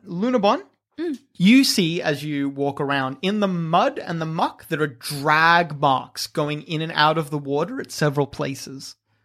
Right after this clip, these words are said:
Speaker 2: Well,
Speaker 1: It
Speaker 2: that
Speaker 1: looks like something came out of the water, attacked,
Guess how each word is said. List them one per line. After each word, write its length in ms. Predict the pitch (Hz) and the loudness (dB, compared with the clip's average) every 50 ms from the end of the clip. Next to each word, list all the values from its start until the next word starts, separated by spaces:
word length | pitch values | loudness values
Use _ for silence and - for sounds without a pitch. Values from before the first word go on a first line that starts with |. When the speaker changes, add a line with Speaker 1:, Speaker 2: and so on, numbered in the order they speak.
| _ _ _ _ - | _ _ _ _ -6
Speaker 2:
Well, 140 | 190 190 | -2 0
Speaker 1:
It 60 | 170 170 | 2 4
Speaker 2:
that 60 | 202 | 4
Speaker 1:
looks 180 | 247 240 - 226 | 2 2 4 2
like 180 | 202 196 196 | 2 2 2
something 440 | - - - 180 180 - 180 170 165 | -4 -2 -2 -2 -2 -2 -6 -6 -6
came 280 | - - 175 165 156 - - | -6 -4 -4 -4 -4 -4 -4
out 220 | - 175 208 247 254 | 0 2 4 4 4
of 80 | 247 | 4
the 60 | 220 214 | 2 2
water, 400 | 180 175 170 175 190 214 226 - | 2 2 2 2 2 2 -2 -2
attacked, 600 | - - - - 196 190 247 339 - - _ - | -6 -10 -6 -2 -2 0 -2 -2 -10 -18 _ -20